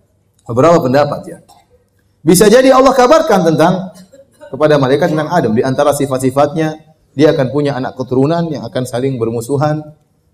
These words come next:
dan akan saling menumpahkan darah. Ada pendapat yang mengatakan, kenapa malaikat mengatakan demikian? Karena sebelum Adam ada makhluk sebelumnya, yaitu jin.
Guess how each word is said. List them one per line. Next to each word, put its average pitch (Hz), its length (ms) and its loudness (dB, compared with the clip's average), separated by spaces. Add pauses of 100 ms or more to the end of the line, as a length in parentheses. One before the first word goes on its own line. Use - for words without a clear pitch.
(160)
dan 107 160 -6
akan 117 240 -8
saling 123 240 -6
menumpahkan 107 520 -8
darah. 92 360 -10 (1120)
Ada 170 220 2
pendapat 190 640 2
yang 147 160 0
mengatakan, 147 840 -2
kenapa 190 340 2
malaikat 160 560 0
mengatakan 135 460 -4
demikian? 123 400 -2
Karena 160 500 -6 (160)
sebelum 185 460 0
Adam 180 340 2
ada 160 220 0
makhluk 175 400 2
sebelumnya, 160 580 2
yaitu 170 240 2
jin. 123 540 0